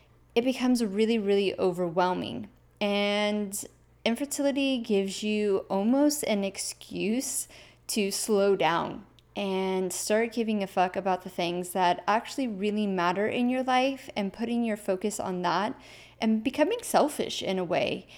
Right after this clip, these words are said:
Um, not in a bad sense, in a really good sense about taking care of yourself and being selfish with your time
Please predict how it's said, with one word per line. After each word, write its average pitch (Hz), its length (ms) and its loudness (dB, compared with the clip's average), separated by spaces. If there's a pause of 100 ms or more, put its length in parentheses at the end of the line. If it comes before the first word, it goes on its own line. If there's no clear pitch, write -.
(300)
Um, 190 600 -2
not 247 400 0
in 285 160 6
a 240 120 4
bad 196 440 2
sense, 180 560 -2
in 196 140 -2
a 196 60 -2
really 247 260 -2
good 220 320 0
sense - 460 -6
about 185 320 -2
taking 233 360 -2
care 202 280 -2
of 190 100 -4
yourself 185 680 0 (120)
and 202 680 -4
being 233 320 0
selfish 220 480 -4
with 202 160 -12
your 180 140 -6
time 202 560 -2